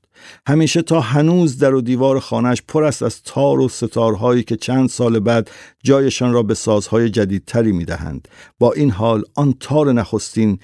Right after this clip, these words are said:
که کم و بیش بد صدا بود و بعدها خود حسین دانسته بود چندان هم حرفه‌ای ساخته نشده، همچون معشوقه‌ای دیرین هنوز جایی محفوظ و عزیز بر دیوار خانه‌اش دارد.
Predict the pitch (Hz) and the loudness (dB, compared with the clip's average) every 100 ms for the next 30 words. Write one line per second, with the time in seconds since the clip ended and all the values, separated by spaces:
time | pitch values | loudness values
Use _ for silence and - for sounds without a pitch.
0 | - - - 135 - 135 131 117 135 - | -14 -12 -4 -2 0 2 2 2 -2 -2
1 | 107 123 - - 120 135 135 127 120 110 | 0 0 0 0 2 2 2 0 0 0
2 | 120 117 - 131 - 160 160 120 113 143 | 0 -2 -2 -6 -2 -2 0 -2 -2 0
3 | 143 123 117 113 - 135 127 - 131 135 | 2 2 2 0 -2 -2 -2 -2 -2 0
4 | 143 165 131 143 113 131 - 127 151 113 | 0 0 0 -2 -2 -4 -2 -2 0 -2
5 | 107 120 107 101 104 104 110 - - - | -4 -2 -2 -2 -2 0 -2 -4 -20 -16
6 | - 127 113 - 127 120 113 - - 110 | -2 2 2 2 2 2 0 -4 -2 0
7 | 104 117 110 87 110 107 123 127 101 - | 2 2 2 0 2 4 4 4 2 -4
8 | - - - 127 143 143 120 101 113 139 | -20 -20 -4 2 2 2 0 -2 2 2
9 | 123 120 113 95 - 123 104 113 104 107 | 2 0 0 -2 -4 -2 0 -2 0 0
10 | 110 107 85 - _ _ _ - 107 90 | 2 2 0 -8 _ _ _ 0 0 2
11 | 98 101 95 - 95 92 85 - 85 82 | 0 2 0 0 -2 -2 -4 -6 -8 -8
12 | - | -8